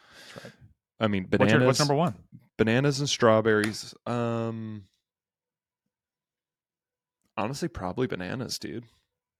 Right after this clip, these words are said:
Speaker 1: Bananas are great. I've got a, I've got a, a curveball for you. I-, in my top three, I can't commit to it being number one, but in my top three, and this has been a recent change,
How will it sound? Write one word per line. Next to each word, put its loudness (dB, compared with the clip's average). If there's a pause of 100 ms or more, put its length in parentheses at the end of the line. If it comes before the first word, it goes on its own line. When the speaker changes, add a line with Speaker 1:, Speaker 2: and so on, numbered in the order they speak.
(100)
Speaker 1:
Bananas -10
are -12
great. -14 (260)
I've -2
got 0
a, -4 (320)
I've 2
got 2
a, 0
a -2
curveball 0
for -2
you. -4 (460)
I-, -4
in 2
my 2
top 2
three, 2
I 2
can't -4
commit 0
to -2
it -4
being 0
number 0
one, -2 (140)
but 0 (360)
in 0
my 6
top 2
three, 0 (260)
and -2
this -4
has -10
been -2
a -4
recent -4
change, -8